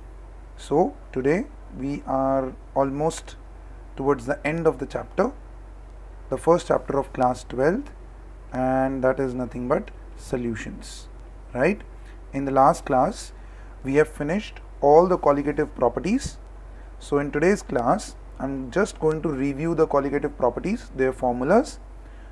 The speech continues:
and we are going to do some numerical practice on each colligative property.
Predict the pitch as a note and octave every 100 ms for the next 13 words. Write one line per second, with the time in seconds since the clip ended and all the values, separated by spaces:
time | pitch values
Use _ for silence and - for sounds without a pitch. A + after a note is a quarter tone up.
0 | - D#3+ G3 F#3 D#3 D#3 D3+ C#3 C#3 -
1 | G3 D4 - C3+ C3 B2+ C3 D3+ - A2+
2 | - A#3 - - - - - - - B2+
3 | C#3 A#3 - - - - G3+ - - C#3
4 | C3 B2+ F3 - A#2 A#2+ C#3